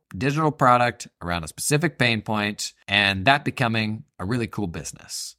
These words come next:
And I'm very much about doing less in an accounting firm. And I get how that is contradictory to a daily podcast, to new ideas. But I honestly think the path to doing less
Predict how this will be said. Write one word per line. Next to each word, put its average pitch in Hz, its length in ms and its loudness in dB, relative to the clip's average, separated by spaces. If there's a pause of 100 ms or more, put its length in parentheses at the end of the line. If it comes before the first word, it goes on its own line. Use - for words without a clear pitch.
And 160 540 4 (220)
I'm 156 180 2
very 233 220 6
much 190 240 4
about 151 440 6
doing 160 340 4
less 156 720 4 (120)
in 127 140 -2
an 120 80 0
accounting 95 400 -2
firm. 87 420 -4 (240)
And 123 720 2 (100)
I 120 140 2
get 143 240 2
how 127 160 6
that 113 180 4
is 104 120 -4
contradictory 98 760 -2
to 80 580 -4 (120)
a 87 80 -8
daily 104 340 -2
podcast, 151 840 2 (120)
to 85 460 0 (160)
new 190 320 2
ideas. 71 840 -4 (120)
But 165 200 6
I 175 120 8
honestly 220 300 6
think 196 380 2
the 147 160 0
path 180 320 4
to 151 80 0
doing 143 280 6
less 135 400 4